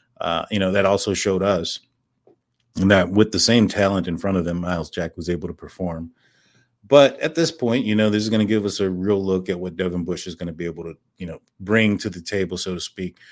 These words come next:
for the twenty twenty-two Steelers. This is a, uh, first time, like I mentioned in the earlier segment, that the Pittsburgh Steelers are gonna do a full,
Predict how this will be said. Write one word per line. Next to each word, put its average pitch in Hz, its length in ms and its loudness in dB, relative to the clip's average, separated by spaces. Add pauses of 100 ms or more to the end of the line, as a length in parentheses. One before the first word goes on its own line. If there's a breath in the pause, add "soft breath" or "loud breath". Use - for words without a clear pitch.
(240 loud breath)
for 107 220 0
the 92 100 0
twenty 98 280 -2
twenty-two 92 460 -4
Steelers. 98 540 -4 (420 soft breath)
This - 180 -2
is 92 200 -2
a, 92 180 2
uh, 80 220 -2
first 98 300 -4
time, 92 200 -2
like 87 140 -4
I 90 40 -4
mentioned 92 340 -4
in 85 80 -8
the 82 160 -12
earlier 101 360 2
segment, 104 560 -2
that 95 260 -4
the - 60 -20
Pittsburgh 95 420 -10
Steelers 95 420 -8
are 92 60 -4
gonna 92 180 -2
do 90 240 -2
a 85 60 -8
full, 95 600 -4